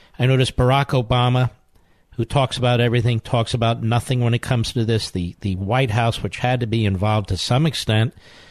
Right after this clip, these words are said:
uh, no accountability whatsoever. The Democrats tonight are banging the pots and pans. They are furious. Even though they haven't seen the report yet, they wanna keep it up, keep it up, keep it up. To your point, is this a cover-up more than anything now?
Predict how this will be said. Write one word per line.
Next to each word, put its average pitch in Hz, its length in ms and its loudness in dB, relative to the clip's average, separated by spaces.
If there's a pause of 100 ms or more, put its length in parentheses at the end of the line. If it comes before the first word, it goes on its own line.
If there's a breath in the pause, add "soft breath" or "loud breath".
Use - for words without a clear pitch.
(480 loud breath)
uh, 101 220 0
no 123 260 4
accountability 131 680 2
whatsoever. 113 520 0
The 110 120 0
Democrats 135 640 0
tonight 123 320 0
are 107 80 2
banging 127 380 0
the 127 80 2
pots 120 400 0
and 107 120 -2
pans. 110 400 0
They 107 120 0
are 90 100 0
furious. 143 680 0 (520 soft breath)
Even 147 240 0
though 147 140 2
they 127 120 2
haven't 127 280 2
seen 160 240 0
the 147 80 2
report 139 440 0
yet, 123 260 -2
they 110 100 -2
wanna 110 220 0
keep 147 300 -2
it 131 80 2
up, 131 200 0
keep 127 200 -2
it 127 80 2
up, 117 180 0
keep 123 220 -2
it 117 60 2
up. 120 180 0 (840 loud breath)
To 190 80 2
your 190 120 2
point, 185 400 0
is 143 200 -2
this 285 180 -2
a 294 80 -2
cover-up 165 500 2
more 151 180 2
than 143 160 2
anything 147 400 0
now? 143 220 -2